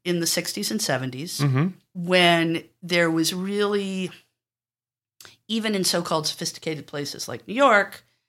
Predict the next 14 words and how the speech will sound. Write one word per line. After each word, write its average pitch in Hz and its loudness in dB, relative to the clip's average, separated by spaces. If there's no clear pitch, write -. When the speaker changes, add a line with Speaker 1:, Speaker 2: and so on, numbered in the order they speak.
Speaker 1:
you 202 -2
know, 156 4
people 175 -6
were 156 -6
still - -2
cooking 220 -2
out 202 2
of 202 -8
cans, 165 0
frozen 185 0
food, 147 0
Speaker 2:
Sure. 131 4
Speaker 1:
et 117 8
cetera. 120 0